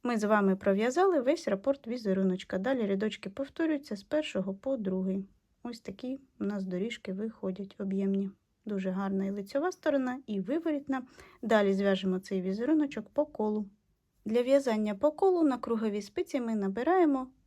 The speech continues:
таку кількість петель, щоб ділилося на три. У мене їх тридцять шість, у мене маленькі спиці. І нульовий установчий рядочок в'яжемо так само. Дві лицьові, одна виворітна,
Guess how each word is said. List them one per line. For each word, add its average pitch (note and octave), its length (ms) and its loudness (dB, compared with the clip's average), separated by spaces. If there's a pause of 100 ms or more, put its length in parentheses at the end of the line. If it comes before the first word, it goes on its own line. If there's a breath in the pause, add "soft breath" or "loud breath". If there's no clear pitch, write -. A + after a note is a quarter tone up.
таку A3 260 -4
кількість G3 460 -6
петель, E4+ 260 0
щоб F#3+ 220 -6
ділилося A#3 560 0
на G#3+ 200 0
три. F3+ 320 -6
У G3 80 -4
мене C4 260 2
їх G#3+ 140 -6
тридцять G3+ 440 -8
шість, - 320 -4
у - 20 -6
мене G#3+ 220 -4
маленькі F3+ 480 -4
спиці. D#4 420 -4 (560 loud breath)
І E4 120 4 (260)
нульовий A#3+ 600 4
установчий G3+ 640 -2
рядочок B3 500 -4
в'яжемо G3 420 0
так A#3 260 -4
само. G3 480 0 (140)
Дві G#3+ 300 0
лицьові, G3 580 0
одна G3 340 -2
виворітна, F#3 720 0